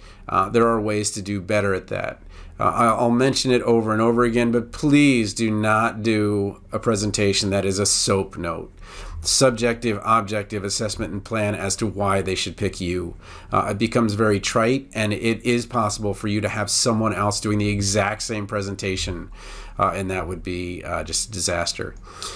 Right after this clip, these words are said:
I will mention the Rockstar and Raystar mnemonics, uh, in terms of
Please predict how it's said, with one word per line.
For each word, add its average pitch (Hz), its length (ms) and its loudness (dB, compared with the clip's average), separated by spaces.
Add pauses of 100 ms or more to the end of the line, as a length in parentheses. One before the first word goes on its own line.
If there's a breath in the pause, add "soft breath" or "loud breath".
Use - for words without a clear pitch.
(160 loud breath)
I 127 120 4
will 165 200 6
mention 143 560 2
the 131 100 4
Rockstar 120 460 4
and 113 100 2
Raystar 113 480 2
mnemonics, 107 680 2 (340 loud breath)
uh, 98 340 2
in 110 100 -2
terms 113 300 0
of 104 300 2